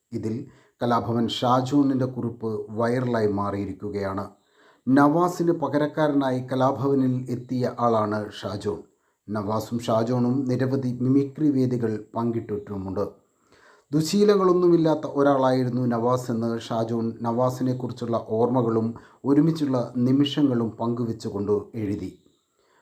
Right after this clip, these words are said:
മിമിക്രി വേദികളിലൂടെ ശ്രദ്ധിക്കപ്പെട്ട നവാസ് മികച്ച ഒരു ഗായകൻ കൂടിയായിരുന്നു. വ്യത്യസ്ത ശബ്ദാനുകരണങ്ങളിൽ കയ്യടി നേടിയതോടെയാണ്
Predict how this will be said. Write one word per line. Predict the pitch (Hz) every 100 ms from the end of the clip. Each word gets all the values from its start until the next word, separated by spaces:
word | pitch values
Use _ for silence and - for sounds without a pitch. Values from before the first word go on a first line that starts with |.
| -
മിമിക്രി | 139 156 156 165 170
വേദികളിലൂടെ | 151 156 160 156 147 139 139
ശ്രദ്ധിക്കപ്പെട്ട | 135 131 139 147 131 123
നവാസ് | 123 120 123 131 - 135
മികച്ച | 127 131 131
ഒരു | 120 120
ഗായകൻ | 113 120 127 139 123 120
കൂടിയായിരുന്നു. | 104 104 98 98 98 104 110 - _ _ _ _ -
വ്യത്യസ്ത | 147 - 208 208 185 170 -
ശബ്ദാനുകരണങ്ങളിൽ | 156 151 170 175 175 165 160 156 147 147 139
കയ്യടി | 143 139 156 151
നേടിയതോടെയാണ് | 143 139 139 135 131 131 123 120 120 143